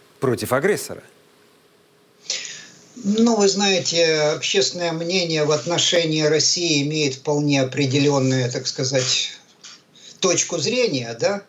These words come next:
Speaker 2: вот. А то, что дроны попадают в дома, ну, из-за чего это происходит? Во-первых, мы не имеем такого количества дронов, чтобы бить по жилым домам. Это совершенно неэффективно с военной точки зрения.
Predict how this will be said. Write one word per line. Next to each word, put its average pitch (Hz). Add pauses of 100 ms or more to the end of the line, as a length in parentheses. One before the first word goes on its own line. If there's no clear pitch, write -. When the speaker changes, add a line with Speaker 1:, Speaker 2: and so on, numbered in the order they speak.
Speaker 2:
вот. 127 (380)
А 147
то, 214
что 202
дроны 196
попадают 196
в 160
дома, 196
ну, 202
из-за 160
чего 190
это 147
происходит? 139 (260)
Во-первых, 180
мы 180
не 175
имеем 175
такого 151
количества 151
дронов, 180
чтобы 139
бить 190
по 147
жилым 147
домам. 143
Это 147
совершенно 170
неэффективно 151 (440)
с -
военной 165
точки 131
зрения. 131